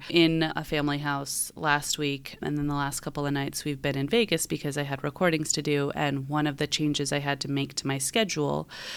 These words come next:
because being in a van does not allow for three humans to be in a van while one is recording podcasts. So we've been staying in hotels generally over a weekend because I have recordings on Saturdays.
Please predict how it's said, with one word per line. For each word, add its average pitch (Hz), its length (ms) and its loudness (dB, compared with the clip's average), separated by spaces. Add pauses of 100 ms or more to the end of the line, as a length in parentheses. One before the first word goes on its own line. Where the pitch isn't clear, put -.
(200)
because 151 280 2
being 185 280 6
in 160 80 4
a 151 80 0
van 143 480 0
does 147 180 -2
not 151 160 2
allow 147 520 2
for 151 500 0
three 165 500 -2
humans 156 460 0
to - 60 -4
be 160 120 2
in 147 80 2
a 143 60 0
van 143 320 2
while 139 180 2
one 139 240 2
is 135 140 -2
recording 139 400 -2
podcasts. 147 920 -2
So - 140 4
we've 180 140 4
been 170 160 6
staying 156 260 2
in 147 80 2
hotels 175 520 0
generally 240 440 2
over 156 240 2
a 143 80 2
weekend 143 400 0
because 139 240 -6
I 139 80 -4
have 135 220 -8
recordings 139 480 -4
on - 140 -6
Saturdays. 180 720 0